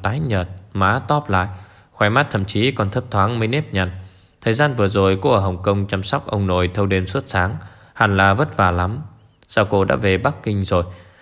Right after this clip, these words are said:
Tôi mừng rỡ rào bước đi đến. Trông thấy tôi, Yên Yên cũng tươi nét mặt, nhưng nhắc thấy Kido Kana đằng sau liền cứng người lại. Tôi túa mồ hôi lạnh,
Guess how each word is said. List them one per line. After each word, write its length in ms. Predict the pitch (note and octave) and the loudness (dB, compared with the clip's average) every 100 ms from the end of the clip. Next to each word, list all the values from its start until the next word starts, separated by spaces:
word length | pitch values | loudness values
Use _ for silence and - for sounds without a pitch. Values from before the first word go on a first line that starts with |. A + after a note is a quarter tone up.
| - _ | -20 _
Tôi 100 | - | 0
mừng 160 | A2 F#2+ | 2 2
rỡ 240 | G#2 C#3 | 2 2
rào 200 | C#3 G2 | 2 0
bước 220 | F#2 C3 - | 2 -2 -2
đi 80 | |
đến. 360 | F#2+ F#2+ A2 D3+ D3+ - _ _ _ _ - | 0 0 -2 -4 -8 -18 _ _ _ _ -2
Trông 180 | - G#2+ | 2 4
thấy 140 | C3+ | 2
tôi, 260 | B2 G2+ G2+ | 4 4 6
Yên 240 | G2+ G2+ | 4 2
Yên 260 | G2+ G2 F#2+ | 2 2 0
cũng 360 | G2+ G2+ C#3+ B2 | -2 0 -2 0
tươi 160 | G2+ G2 | 2 2
nét 140 | D3 | 0
mặt, 220 | C#3 G2 F2 F#2 - _ _ _ _ _ _ _ _ _ | 0 0 -2 -10 -20 _ _ _ _ _ _ _ _ _
nhưng 320 | A2 G#2+ G#2+ | 2 2 2
nhắc 200 | A#2 D3 A2+ | 2 0 0
thấy 460 | G2+ G#2 C#3+ B2+ G#2+ | 0 2 2 2 -2
Kido 240 | - A2+ G#2 | -2 2 2
Kana 460 | - G2+ G2+ F#2+ | 2 2 4 4
đằng 200 | G2 F2+ | 4 0
sau 500 | F2+ - F#2 F2 - - - _ | 0 2 2 0 -12 -20 -20 _
liền 440 | G2+ G2 F#2+ F#2+ F#2+ | 0 0 0 -2 -2
cứng 240 | G2+ A#2+ E3+ | -2 0 2
người 160 | G#2 | 2
lại. 240 | F#2 F2 F2+ - - _ _ _ _ _ _ _ _ _ _ _ _ _ _ _ _ _ _ _ _ | 4 2 0 -8 -20 _ _ _ _ _ _ _ _ _ _ _ _ _ _ _ _ _ _ _ _
Tôi 300 | - A2 G#2+ | 4 6 6
túa 240 | G#2 A2 D3+ | 4 2 2
mồ 120 | G#2+ G2 | 2 2
hôi 140 | A#2 | 4
lạnh, 220 | G2+ F#2 | 2 2